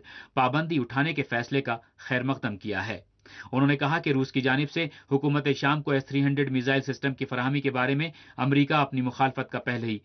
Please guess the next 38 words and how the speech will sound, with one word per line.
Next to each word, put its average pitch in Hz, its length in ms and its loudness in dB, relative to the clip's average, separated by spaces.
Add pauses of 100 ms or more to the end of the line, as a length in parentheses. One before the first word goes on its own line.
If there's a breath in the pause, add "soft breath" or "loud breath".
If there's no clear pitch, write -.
(160 soft breath)
اعلان 131 320 2
کر 110 120 -4
چکا 104 360 -8
ہے۔ 101 100 -10 (680 loud breath)
انہوں 180 180 2
نے 196 80 2
کہا 190 200 2
کہ 208 120 2
روس 175 220 2
کی 175 100 2
جانب 160 280 0
سے 180 80 -4
شام 156 280 0
کے 147 80 -10
ساتھ 156 300 0
طے 139 120 0
شدہ 147 280 0
معاہدوں 131 380 0
پر 104 160 -2 (280 loud breath)
عمل 139 260 4
درآمد 151 360 4
کے 139 60 -2
نتیجے 139 360 2
میں 165 120 -2
بحران 139 420 2
شام 147 300 -2
کے 143 140 -6
حل 131 100 2
میں 127 140 0 (260 soft breath)
بقول 127 360 0
ان 143 100 4
کے 120 140 -2
رکاوٹیں 123 480 0
پیدا 117 260 -2
ہوں 113 180 -4
گی۔ 104 140 -4 (680 loud breath)
امریکی 139 380 2
وزارت 139 400 2